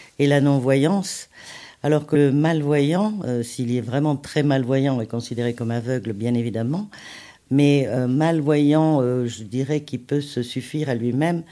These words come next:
n'a pas du tout les mêmes besoins, et on le voit bien dans l'accessibilité, où l'on parle de différenciation de couleurs pour les, les malvoyants, alors qu'un aveugle complet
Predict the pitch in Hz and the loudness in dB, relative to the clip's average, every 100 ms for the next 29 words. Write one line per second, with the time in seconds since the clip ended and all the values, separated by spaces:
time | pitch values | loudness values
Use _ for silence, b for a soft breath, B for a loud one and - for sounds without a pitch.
0 | B B - 120 139 131 143 156 135 127 | B B -10 -2 -2 -2 -6 -2 0 2
1 | 127 135 127 120 123 123 170 185 151 123 | 2 2 2 0 -2 -2 -2 0 0 0
2 | 123 113 123 113 135 120 113 113 113 123 | -2 -2 -4 -2 -2 0 -2 -4 -6 -8
3 | - 110 113 120 - 180 180 180 B B | -8 -8 -8 -8 -4 -2 -2 -6 B B
4 | B B 127 127 127 123 143 135 131 120 | B B -4 -2 -2 0 2 2 2 -2
5 | 123 117 120 135 127 - 131 - 131 117 | -2 -4 -4 -2 -2 -2 -2 0 -2 -2
6 | 120 123 123 123 120 - - 127 117 113 | -4 -4 0 0 -4 -10 -6 -4 -2 -4
7 | 104 - B B B B B - 120 120 | -6 -12 B B B B B -8 -2 2
8 | 123 139 123 127 127 165 208 180 120 120 | 4 4 4 2 2 2 0 0 2 0
9 | 120 - 123 120 120 110 127 110 113 - | -2 -4 -2 0 0 -2 -4 -4 -8 -8
10 | 104 104 147 175 | -10 -6 -4 -4